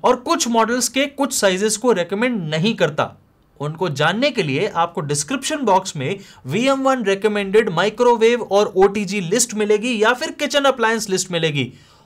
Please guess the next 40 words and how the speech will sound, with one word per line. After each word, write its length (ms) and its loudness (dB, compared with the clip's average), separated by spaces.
उसे 280 2
चेक 260 0
करिए, 400 0
आपको 340 2
exactly 720 2
पता 180 2
चलेगा 400 0
कि 100 0
मैं 220 -2
कौन 260 2
से 220 4
मॉडल 380 2
का 240 2
कौन 440 4
सा 180 6
साइज 400 0
रिकमेंड 520 -2
नहीं 300 -2
करता 420 0
और 160 0
कौन 220 -2
सा 200 -2
करता 340 -4
हूं। 180 -4
Best 420 4
O 120 8
T 160 2
G 220 2
in 100 0
India 380 4
ट्वेंटी 400 2
ट्वेंटी 320 2
टू 180 0
की 180 -2
मेरी 420 2
लिस्ट 260 2
में 100 2
नंबर 520 4
वन 260 2
पे 160 6